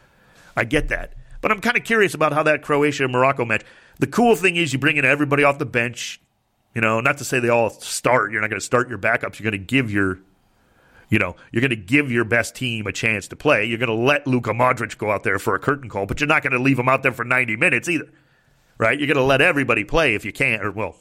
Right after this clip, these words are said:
not everyone, of course, but you're gonna get people in who haven't seen time. It's gonna be fun. Yeah, first clean sheet for the entire tournament for France.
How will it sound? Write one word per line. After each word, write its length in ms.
not 160
everyone, 360
of 100
course, 260
but 160
you're 100
gonna 140
get 320
people 280
in 180
who 200
haven't 380
seen 260
time. 160
It's 140
gonna 120
be 80
fun. 240
Yeah, 200
first 460
clean 300
sheet 320
for 100
the 120
entire 360
tournament 360
for 100
France. 440